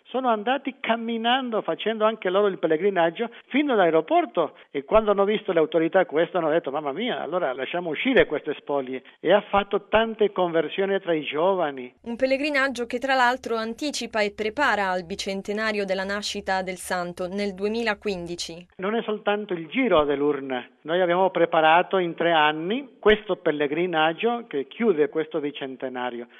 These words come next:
Speaker 1: Il primo anno lo abbiamo celebrato di preparazione intorno alla storia e alla conoscenza di Don Bosco, perché abbiamo bisogno di approfondire più la sua storia per vedere come ha agito Dio nella sua vita e anche nella sua missione.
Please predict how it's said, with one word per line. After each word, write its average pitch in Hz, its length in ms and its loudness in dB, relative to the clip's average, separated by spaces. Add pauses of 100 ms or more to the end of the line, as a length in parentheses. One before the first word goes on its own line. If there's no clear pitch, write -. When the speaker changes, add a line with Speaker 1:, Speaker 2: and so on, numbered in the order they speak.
(180)
Speaker 1:
Il 214 140 -8
primo 214 460 0
anno 190 600 -4
lo 156 160 -10
abbiamo 170 220 -6
celebrato 180 600 -4
di 147 100 -6
preparazione 160 800 -8 (260)
intorno 175 460 -2
alla 160 180 2 (160)
storia 208 360 0
e - 20 2
alla 165 160 0
conoscenza 175 640 -8
di 160 100 -4
Don 135 180 -8
Bosco, 120 640 -12
perché 151 320 -14
abbiamo 240 480 -10
bisogno 247 480 -10
di 226 80 -2
approfondire 214 680 -4
più 262 240 -4
la 185 180 -2
sua 175 180 -6 (100)
storia 190 440 2 (100)
per 156 140 -2
vedere 175 300 2
come 190 260 2
ha - 20 6
agito 180 380 -2
Dio 233 360 2
nella 151 220 0
sua 170 240 0
vita 170 500 -2
e 147 120 -8
anche 160 320 -6
nella 143 200 -4
sua 143 180 -10
missione. 135 500 -6